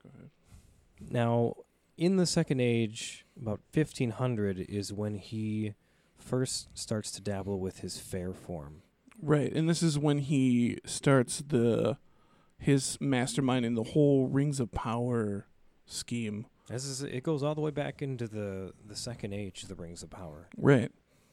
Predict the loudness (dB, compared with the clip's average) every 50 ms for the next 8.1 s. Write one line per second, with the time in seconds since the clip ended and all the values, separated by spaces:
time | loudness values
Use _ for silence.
0 | _ -20 -10 _ 6 10 10 12 12 12 12 12 12 12 12 12 12 10 10 8
1 | 4 0 -12 _ _ 2 4 4 4 4 4 4 4 4 6 4 2 4 4 4
2 | 4 4 2 6 8 10 10 10 8 6 4 0 -2 4 6 8 10 10 8 8
3 | 6 6 6 8 8 6 4 2 -2 -10 -20 -20 -20 -20 -16 0 4 6 8 8
4 | 10 10 10 10 10 8 8 10 8 8 8 4 0 2 4 4 4 4 2 2
5 | 2 2 2 2 0 -2 -6 -10 _ -20 -20 -20 -20 -20 _ _ 0 2 4 4
6 | 4 4 6 8 8 8 8 6 4 2 2 4 4 4 4 4 4 2 2 2
7 | 2 2 2 2 2 2 0 0 2 4 4 4 4 4 4 2 4 2 2 0
8 | -2